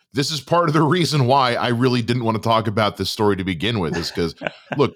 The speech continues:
Speaker 1: in, in the time it took us to record talking about it, more de-, more developed because we ran with stuff that wasn't confirmed. This is what happens when you run with stuff confirmed, is it, it slows down the news cycle because,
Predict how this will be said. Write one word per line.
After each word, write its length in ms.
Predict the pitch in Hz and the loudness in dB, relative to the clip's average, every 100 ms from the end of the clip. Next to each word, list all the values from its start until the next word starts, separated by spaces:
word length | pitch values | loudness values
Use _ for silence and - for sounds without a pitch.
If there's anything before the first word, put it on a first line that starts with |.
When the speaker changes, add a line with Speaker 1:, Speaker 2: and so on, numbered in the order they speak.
| 120 | -2
Speaker 1:
in, 160 | 135 135 | -2 0
in 120 | 139 | 2
the 80 | 127 | 2
time 340 | - 139 151 | 2 -2 -2
it 100 | 147 | -2
took 180 | 156 147 | -2 0
us 120 | 135 | -2
to 100 | - | -2
record 520 | 113 107 - 131 127 - | -2 -2 0 2 2 2
talking 380 | 117 147 127 | 0 2 0
about 360 | 92 82 80 82 | -2 0 2 2
it, 140 | 98 - _ _ | -2 -6 _ _
more 500 | 78 87 104 123 135 | -4 2 4 6 4
de-, 220 | 110 110 | 0 -4
more 340 | 104 107 123 | 0 2 2
developed 680 | 120 113 90 123 104 101 - | 2 0 0 0 0 -2 -4
because 580 | 104 95 101 101 98 90 _ _ _ _ | -6 -2 0 0 0 -6 _ _ _ _
we 200 | 78 113 | -2 0
ran 380 | 101 101 110 113 | 0 0 0 0
with 180 | 110 107 | 0 -2
stuff 480 | - - 113 - - | -4 -4 -2 -2 -4
that 140 | 98 | -2
wasn't 360 | 104 104 104 101 | 0 0 -4 -8
confirmed. 560 | 95 90 80 - _ _ _ _ - | -6 -4 -4 -6 _ _ _ _ -14
This 140 | 87 | -10
is 100 | 107 | -6
what 160 | 104 104 | -2 -2
happens 360 | 113 110 104 90 | -2 -4 -4 -4
when 120 | 101 | -4
you 100 | 92 | -2
run 180 | 98 92 | -2 -2
with 120 | 90 | -4
stuff 280 | - 95 - | -2 -4 -4
confirmed, 640 | 92 87 131 113 107 104 | -12 -4 0 0 0 -2
is 140 | 98 | -2
it, 160 | 107 - - - - _ | -4 -6 -16 -20 -20 _
it 140 | - | -8
slows 580 | - - - 107 117 117 | -4 -4 -2 2 2 2
down 340 | 98 110 110 107 | 0 0 2 0
the 80 | |
news 360 | 107 110 117 110 | 0 0 0 -2
cycle 400 | - 80 80 78 | -2 -2 -4 -8
because, 400 | 85 82 90 80 | -8 -6 -6 -6